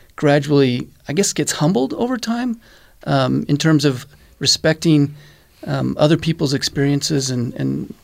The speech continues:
perceptions of truth, you become a, a little bit less, um, zealous or, or I guess overconfident about you having something superior to others. And so it's, it may, it's maybe easier later in life to, like, just be more flexible,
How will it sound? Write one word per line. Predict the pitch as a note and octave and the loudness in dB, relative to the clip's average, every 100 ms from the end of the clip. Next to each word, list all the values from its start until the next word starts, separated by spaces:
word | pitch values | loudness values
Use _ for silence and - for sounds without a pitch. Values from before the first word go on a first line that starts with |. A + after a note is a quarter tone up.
| _ | _
perceptions | D#3 - E3+ - C#3+ | -2 2 2 0 -2
of | C3 - | -2 -4
truth, | - E3+ E3 - - - - _ | 0 2 0 -6 -18 -20 -20 _
you | C#3+ | -4
become | C#3 D3 E3 C#3+ | -4 0 2 2
a, | C#3 | 2
a | D3 | 2
little | D#3 E3+ | 2 2
bit | C#3+ D3+ | 2 0
less, | - C#3+ C3+ - - | 2 2 2 -2 0
um, | D3 C#3 C3+ A#2 - | 0 0 -2 -4 -4
zealous | C3 D#3+ D#3+ E3+ - | 4 4 4 2 0
or, | C3 B2 - - - - - - _ - | -2 -4 -10 -20 -20 -20 -20 -20 _ -14
or | - - | -10 -6
I | |
guess | C3 C#3+ - - | -2 -2 0 0
overconfident | E3 E3+ - D#3 - D#3+ C3 | 2 0 0 0 2 0 0
about | B2+ C3+ C3 - - | 0 0 0 -6 -12
you | - D#3 | 0 4
having | D3+ D3+ C#3+ | 6 4 4
something | B2+ - C3+ C#3 | 2 0 -2 -2
superior | A#2 B2 - D#3+ D#3 D3+ D3 D3 - - - - | -4 -6 -4 0 0 0 -4 -8 -18 -20 -14 -6
to | - | 0
others. | D#3 E3 D3+ | 2 2 2
And | C#3+ | 2
so | - D#3+ | 4 4
it's, | D#3 - | 4 -4
it | E3 | -2
may, | E3+ | 0
it's | A#3 - - | 0 -2 0
maybe | G3+ A3+ - | 2 2 2
easier | G3+ G3 C#3+ C3+ | 2 4 2 4
later | C3+ C3 | 4 4
in | C3 | 2
life | B2+ C3+ C3 - - - - - | 2 0 -4 -12 -20 -20 -20 -8
to, | D#3+ | -2
like, | C#3+ C#3 - - - - _ _ _ - | 0 -2 -6 -14 -16 -20 _ _ _ -12
just | - G#3 | -4 0
be | G#3 | 4
more | G#3 F#3+ | 4 2
flexible, | - D3 D3 - A2+ C3 | 2 -2 -2 -6 -6 -8